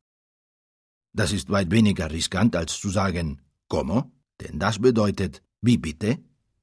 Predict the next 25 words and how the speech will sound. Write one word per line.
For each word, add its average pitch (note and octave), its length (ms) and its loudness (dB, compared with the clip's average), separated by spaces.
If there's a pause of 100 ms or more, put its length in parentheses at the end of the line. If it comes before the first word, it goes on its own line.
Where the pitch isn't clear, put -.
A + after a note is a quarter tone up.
(580)
Versuch F3+ 320 4
du A#2 140 4
es D#2+ 120 -4
mal. D#2 300 -8 (360)
¿Cómo? E2 440 -4 (1700)
¿Cómo? F#2+ 480 -2 (640)
Ich A2 240 2
sagte C3+ 360 2
riskant, G2 480 0 (260)
denn A#2 260 6
daraufhin C#3 480 4
wiederholt G2+ 460 2
man G#2+ 140 6
dir A2 160 4
einfach A#2 340 2
das, G2+ 320 2
was F#2+ 240 0
gerade F2+ 400 0
gesagt A2+ 420 2
wurde, F2 360 -4 (280)
und B2+ 120 4
zwar A2 300 4
womöglich F#2 580 2
genauso D#2 460 -2
schnell. A#2 380 2